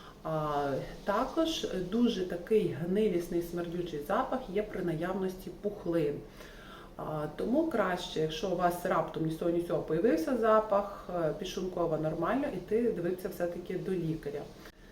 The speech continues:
Звісно, в першу чергу треба зробити діагностику, якщо щось не так. А, але якщо такого нічого серйозного нема, то, е, налагодити консистенцію калу, частоту випорожнень,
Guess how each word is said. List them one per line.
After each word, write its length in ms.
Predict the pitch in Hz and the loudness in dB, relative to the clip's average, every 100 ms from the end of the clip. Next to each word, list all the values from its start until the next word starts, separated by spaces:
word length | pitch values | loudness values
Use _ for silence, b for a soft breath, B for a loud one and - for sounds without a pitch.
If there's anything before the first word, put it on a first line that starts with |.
| B - | B -6
Звісно, 340 | 220 220 - 175 | 0 0 0 -4
в 220 | - - | -6 -4
першу 360 | 190 185 165 160 | -4 -2 -4 -2
чергу 380 | 185 170 160 | -2 -2 -2
треба 400 | - 170 160 147 | -4 -4 -4 -4
зробити 800 | 147 170 180 165 165 147 - 143 - - B B B B | -8 -6 -6 -2 -2 -2 -4 -6 -6 -14 B B B B
діагностику, 880 | 165 214 240 196 160 160 - 226 254 254 - | 0 4 4 6 4 2 0 -2 0 0 -2
якщо 340 | 220 - 226 | -6 -4 -4
щось 320 | 220 208 208 | 0 -2 0
не 120 | 214 214 | 0 0
так. 380 | 214 202 208 - - B B B - | 0 -2 -2 -6 -16 B B B -10
А, 280 | 160 165 160 180 202 | -2 0 2 0 2
але 200 | 240 233 | 4 6
якщо 260 | 185 - 214 | 6 4 2
такого 340 | 214 214 208 | 4 4 4
нічого 220 | 190 190 | 2 -2
серйозного 680 | 185 - 190 190 196 196 208 | -4 -2 0 0 0 -2 0
нема, 420 | 208 214 277 370 - 196 - | 0 2 2 0 -2 -12 -8
то, 360 | 190 170 160 143 - | 0 2 2 0 -4
е, 120 | 165 | -2
налагодити 960 | 170 208 240 240 175 151 143 - 156 143 - B B B - | 0 2 2 2 2 2 0 2 0 0 -2 B B B -8
консистенцію 800 | 156 156 - 254 294 262 226 220 | -6 -6 -2 2 4 2 2 0
калу, 360 | 208 196 175 | 2 2 2
частоту 560 | 165 156 - 165 277 269 | 2 -2 -4 -6 -4 4
випорожнень, 760 | 233 208 170 165 165 147 143 | 6 6 4 2 2 0 -4